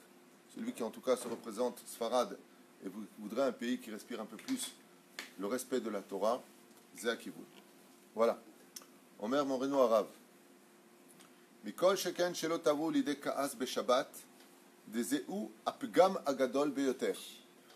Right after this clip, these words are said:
Omer Rabbi Yaakov Abu Hatzera, Alav Shalom, Zchuto Tagan Alenu. Vous savez qui c'est Rabbi Yaakov Abu Hatzera ? C'est celui qu'on allait voir quand on avait des problèmes de santé, des problèmes d'argent, des problèmes de, hein ? On sait aller voir les rabbanim,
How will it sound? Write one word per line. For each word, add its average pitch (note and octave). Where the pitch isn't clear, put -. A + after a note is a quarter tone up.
Omer C#3
Rabbi D#3
Yaakov D#3+
Abu D3
Hatzera, C3
Alav B2+
Shalom, A#2+
Zchuto A2
Tagan A#2
Alenu. A#2
Vous -
savez E3
qui F3
c'est D#3
Rabbi B2+
Yaakov A2+
Abu G2+
Hatzera ? F2+
C'est -
celui C3
qu'on D3
allait C#3
voir C#3+
quand A2+
on A#2+
avait A2
des G#2+
problèmes G#2+
de G#2+
santé, G#2
des G2+
problèmes G#2+
d'argent, G#2
des G2
problèmes G2
de, G2+
hein ? E3
On B2+
sait F#3+
aller D3
voir C3+
les B2
rabbanim, A#2